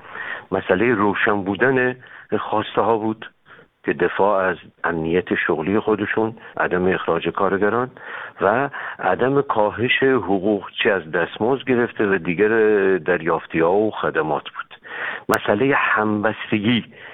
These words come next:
که همینطور که تو شعاراشون امروزه مطرح می‌شد،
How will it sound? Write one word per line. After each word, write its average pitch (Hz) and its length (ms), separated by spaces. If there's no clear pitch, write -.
که 90 80
همینطور 95 360
که 120 120
تو 120 140
شعاراشون 104 640
امروزه 95 680
مطرح 90 420
می‌شد، 90 400